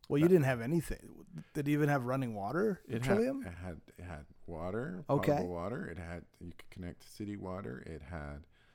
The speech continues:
Speaker 2: uh, three-way fridge. It had a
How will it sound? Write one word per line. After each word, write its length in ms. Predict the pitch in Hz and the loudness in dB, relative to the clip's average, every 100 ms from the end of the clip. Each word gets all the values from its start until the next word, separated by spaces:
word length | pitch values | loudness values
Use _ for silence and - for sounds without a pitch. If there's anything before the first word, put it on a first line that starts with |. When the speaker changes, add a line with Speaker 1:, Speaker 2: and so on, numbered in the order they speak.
| _ - | _ -10
Speaker 2:
uh, 260 | 71 69 73 | -8 -8 -10
three-way 680 | 95 92 90 90 87 85 - | -8 -6 -4 -4 -6 -10 -14
fridge. 720 | - - 101 131 139 - - - | -20 -8 -6 -6 -10 -18 -20 -16
It 140 | - 80 | -14 -10
had 220 | 80 | -10
a 80 | 69 | -12